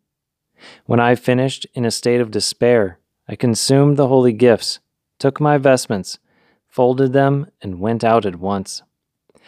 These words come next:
Opposite the church was a shop that advertised gramophones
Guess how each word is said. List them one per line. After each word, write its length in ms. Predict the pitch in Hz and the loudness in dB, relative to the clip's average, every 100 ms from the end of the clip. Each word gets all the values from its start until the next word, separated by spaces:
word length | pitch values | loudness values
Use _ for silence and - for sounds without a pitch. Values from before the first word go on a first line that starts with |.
| - _ - | -20 _ 0
Opposite 460 | 120 131 - 127 | 2 2 2 0
the 60 | 113 | 0
church 440 | - 139 120 - | -2 0 0 -4
was 160 | 107 110 | -6 -4
a 60 | |
shop 420 | 110 - 135 127 - | -4 -2 0 0 -2
that 200 | 107 - | -6 -4
advertised 640 | 113 120 117 120 117 113 | -4 -4 -4 -2 -2 -2
gramophones 760 | - 110 143 131 104 90 87 | -4 -2 -2 -2 -6 -6 -8